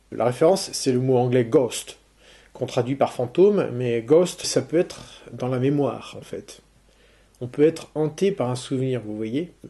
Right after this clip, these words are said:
Il y a un film, d'ailleurs, euh, qui s'appelle Les fantômes de Goya, dans lequel il n'est absolument pas question de surnaturel, c'est simplement, euh, sur la vie du peintre Goya et puis, euh, les choses qu'il a traversées et qui ont hanté sa mémoire pendant toute sa vie.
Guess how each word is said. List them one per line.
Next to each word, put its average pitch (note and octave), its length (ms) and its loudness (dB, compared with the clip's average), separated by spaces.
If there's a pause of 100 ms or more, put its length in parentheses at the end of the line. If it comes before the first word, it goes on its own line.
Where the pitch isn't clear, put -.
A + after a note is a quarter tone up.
(140)
Il C#3 60 -10
y C3 40 -4
a B2 60 -2
un A#2+ 100 -2
film, G#3+ 300 0
d'ailleurs, B2 500 4
euh, A2 260 -6
qui - 100 -18
s'appelle A#2+ 340 -4
Les A#2 80 -2
fantômes B2+ 360 -2
de A#2+ 100 0
Goya, C#3 520 2 (600)
dans G#2+ 100 -6
lequel E3 260 0
il A#2+ 80 2
n'est A#2 80 2
absolument B2 420 -2
pas D3 140 0
question C3+ 260 -4
de C3 60 -12
surnaturel, A#2+ 760 -4
c'est - 180 -10
simplement, B2+ 640 -6
euh, G#2+ 340 -6
sur - 220 -8
la A2 100 -6
vie A#2 160 -8
du A2+ 140 -12
peintre B2+ 340 -6
Goya A#2+ 460 2
et G#2 40 0
puis, C#3 300 -8
euh, G#2 180 -4
les G#2 120 -8
choses C#3 260 -4
qu'il A2+ 160 -6
a A2 40 -2
traversées - 460 -6
et A#2 280 -2
qui - 160 -6
ont B2 200 -2
hanté E3 380 4
sa - 160 0
mémoire B2 340 -2
pendant A#2 200 -6
toute B2+ 180 -10
sa B2+ 120 -4
vie. G2+ 120 -10